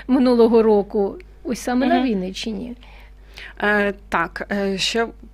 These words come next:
Speaker 2: хочу зазначити, що, звісно, простіше робити сайт з нуля і вже додавати вимоги під час розробки веб-доступності, ніж намагатися модернізувати вже існуючий сайт.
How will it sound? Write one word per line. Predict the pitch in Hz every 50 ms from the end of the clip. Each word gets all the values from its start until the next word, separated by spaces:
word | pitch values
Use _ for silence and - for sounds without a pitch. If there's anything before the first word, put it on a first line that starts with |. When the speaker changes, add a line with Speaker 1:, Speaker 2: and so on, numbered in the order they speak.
| - -
Speaker 2:
хочу | - - - 247 247 - 240
зазначити, | 208 208 202 240 233 247 254 - 240 - 214 208
що, | - - 208 196
звісно, | 190 185 208 294 330 - 294 262 226 185 -
простіше | - - 220 208 - - - 233 214 208 - - - 165 175 - - - - -
робити | 196 202 196 190 226 220 220 202
сайт | 190 - - 208 196 180 185 -
з | 175 156
нуля | 202 208 202 190 190 190 185 190 - -
і | - 202 196
вже | 190 185 196 208 202 190 175
додавати | 196 190 180 196 196 202 190 190 - 196
вимоги | 190 196 202 214 208 202 196 185 180 175
під | - 185 -
час | - 185 180 -
розробки | 190 185 180 190 180 180 180 - - 180 180
веб-доступності, | 170 175 190 190 214 226 - 415 403 - 294 294 - - 269 254 - - - - - -
ніж | 220 277 277
намагатися | 269 226 226 220 214 220 226 226 - 214
модернізувати | 202 202 196 202 190 202 190 185 202 208 196 196 - 196
вже | 185 190 185
існуючий | 185 - 196 190 190 190 - - 185
сайт. | - - 175 - -